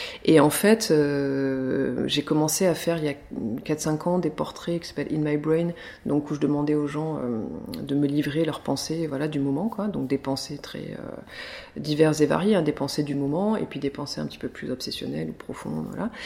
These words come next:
Et, euh, pareil, ça, c'était... Ça, donc, c-, ces portraits, j'ai commencé à les montrer, et puis j'ai été invitée par Le Bon Marché à faire, euh,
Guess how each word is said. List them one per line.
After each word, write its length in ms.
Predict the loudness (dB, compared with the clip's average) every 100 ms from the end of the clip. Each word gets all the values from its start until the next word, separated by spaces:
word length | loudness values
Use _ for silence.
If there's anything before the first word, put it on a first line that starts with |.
| -8 -8 -10 4
Et, 220 | 10 12 12
euh, 880 | 12 10 8 8 6 4 2 -2 -2
pareil, 300 | 2 6 6
ça, 160 | 4 2
c'était... 360 | 2 2 2
Ça, 180 | 2 -2 0 0 -4 -8 -14 -12
donc, 220 | -6 -6 -6 -14 -14 -10
c-, 160 | -8 -8
ces 140 | -6
portraits, 400 | -2 -4 -2 -2
j'ai 80 | -2
commencé 340 | -2 -4 -2
à 60 | -2
les 80 | -2
montrer, 460 | -4 -2 0 0 -2 -10 0
et 80 | 0
puis 160 | 4
j'ai 120 | 4 4
été 160 | 4
invitée 260 | 2 4 2
par 160 | 2
Le 80 | 0
Bon 120 | 2
Marché 440 | 0 0 -2 -2 -2
à 60 |
faire, 260 | -4 -6 -6
euh, 200 | -6 -8